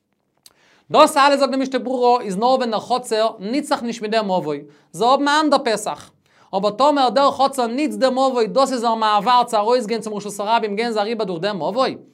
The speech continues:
איז ער פיל מיט מאכן, נישט נאר א לחי אדער א כורו, נאר פיל א צורת הפסח. ער פיל מיט מאכן, א טיר צווישן דעם מבוי מיט דעם חצר, עלפט נישט, קוז מאמי, מאכט נישט, קיין שיתוף מבואס, אלע בני המבוי מיט בני החצר, באלד זיי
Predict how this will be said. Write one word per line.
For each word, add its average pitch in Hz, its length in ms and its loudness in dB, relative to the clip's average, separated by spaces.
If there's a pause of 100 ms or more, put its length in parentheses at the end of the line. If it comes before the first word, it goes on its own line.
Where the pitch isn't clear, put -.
(340)
איז 156 60 -10
ער 160 80 -2
פיל 269 220 -2
מיט 262 180 -2
מאכן, 269 280 0
נישט 294 220 -6
נאר 311 160 2
א - 20 4
לחי 262 220 0
אדער 214 180 0
א - 20 -2
כורו, 180 300 -4
נאר 160 160 -6
פיל 262 160 -4
א 247 80 2
צורת 269 320 -2
הפסח. 262 600 -4 (300)
ער 156 80 -8
פיל 247 140 -4
מיט 254 120 -4
מאכן, 269 200 -4
א 247 100 2 (140)
טיר 330 360 0 (260)
צווישן 233 340 -8
דעם 220 100 -6
מבוי 254 240 2
מיט 226 100 -4
דעם 202 100 -12
חצר, 269 480 0 (500)
עלפט 285 340 0
נישט, 277 220 -4
קוז 220 180 -2
מאמי, 254 320 0
מאכט 262 260 -2
נישט, 262 180 -8
קיין 226 120 -8
שיתוף 277 480 -6
מבואס, 247 680 -2 (220)
אלע 254 220 4
בני 233 160 0
המבוי 240 400 2
מיט 220 120 0
בני 233 140 -2
החצר, 240 440 -2
באלד 233 220 2
זיי 233 120 -6